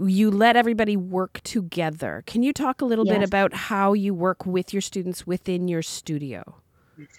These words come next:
Speaker 2: Yes, I think this is a really, really important topic. Um, I just recently did a talk at our local, um, our local university to some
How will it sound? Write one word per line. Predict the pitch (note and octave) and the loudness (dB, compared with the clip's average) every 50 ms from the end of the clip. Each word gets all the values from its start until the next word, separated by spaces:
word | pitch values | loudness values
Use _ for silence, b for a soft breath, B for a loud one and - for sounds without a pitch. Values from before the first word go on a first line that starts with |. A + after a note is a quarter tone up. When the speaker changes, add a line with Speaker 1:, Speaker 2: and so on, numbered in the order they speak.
| _ _ _ B B B B B B B B | _ _ _ B B B B B B B B
Speaker 2:
Yes, | - E4+ D#4+ C#4+ C#4 - | 4 6 6 6 4 2
I | B3+ C#4 C#4 | 2 2 6
think | - A#4 C5+ - | 6 4 4 6
this | - B4 - - | 4 2 4 2
is | D4 B3 | 2 4
a | A3+ G3+ | 4 4
really, | F#3+ F#3 F#3 F#3 F#3+ G#3 A3 G#3+ A3 A3+ G#3+ G#3 | 2 0 -4 2 4 4 6 6 6 6 4 2
really | F#3+ G3 G3+ G3+ G3+ G#3 G3+ F#3+ | 0 2 2 4 4 4 4 2
important | F#3+ G3+ - - G#3+ G3+ F3+ - G3+ G3+ | 2 0 0 2 2 2 2 2 -2 -4
topic. | - - G3 F#3+ G3 - G#3+ G#3+ A3 G#3+ - - | 0 2 4 4 4 4 4 4 4 2 0 0
Um, | G3+ G3+ G3+ G3 F#3+ F#3+ | 2 4 4 4 4 2
I | - G#3 | 2 0
just | G3 A3 G#3 - | -2 -2 -2 -2
recently | G#3+ G#3 G3 - F#3 F#3+ G3 G3 | -2 -2 0 0 0 0 0 0
did | F3+ G3+ G3 F#3+ F3+ | 2 4 4 4 4
a | E3+ F#3+ | 2 -2
talk | F#3 - G3+ G3 F#3+ F#3 - - | -2 0 2 4 4 2 0 -2
at | - F#3 F#3 F3+ - - | -2 0 2 2 2 0
our | - F#3 F#3+ | 0 0 2
local, | F#3 F#3+ F#3+ F#3 - F#3 F3+ F3+ F3+ F3+ B B B B B B B B - | 4 4 2 4 4 4 4 4 4 2 B B B B B B B B 0
um, | F#3 F#3+ F3+ E3+ - - F#3 F#3+ F#3+ - - - - _ _ _ _ _ | 2 4 4 4 2 2 0 -2 -2 -6 -14 -18 -20 _ _ _ _ _
our | G#3 G3 G3 F#3+ | 2 4 4 6
local | F3+ F#3+ F#3+ F#3 G3+ | 6 4 4 6 4
university | G3 F#3 F#3 F#3 F#3 F3 G3+ G#3+ G#3+ G#3 - - G3 F#3 F3+ F3+ F3+ - | 4 6 6 6 6 6 6 4 4 2 0 0 2 4 4 2 2 0
to | - - G3+ F#3 F#3 | -2 -2 0 0 0
some | F3+ - - G3 F#3 F3+ F3 | -2 0 2 4 4 4 4